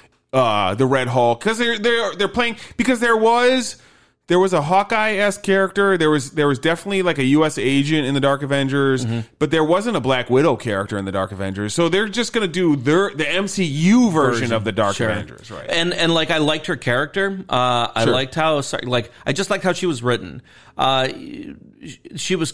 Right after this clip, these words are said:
Speaker 2: she was sarcastic and, and kinda just downplayed in a way that I appreciated.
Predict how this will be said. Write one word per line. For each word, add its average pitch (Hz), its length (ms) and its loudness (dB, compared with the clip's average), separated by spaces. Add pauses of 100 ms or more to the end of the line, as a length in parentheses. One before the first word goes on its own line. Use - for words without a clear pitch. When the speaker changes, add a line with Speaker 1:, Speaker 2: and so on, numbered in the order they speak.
Speaker 2:
she - 140 -6
was 135 180 -6
sarcastic 143 680 -4
and, 117 300 -4
and 107 280 -6
kinda 120 200 -6
just 110 220 -8
downplayed 117 480 -6
in 120 100 -4
a 120 40 -6
way 120 180 -2
that 120 120 -4
I 120 40 -4
appreciated. 120 680 -8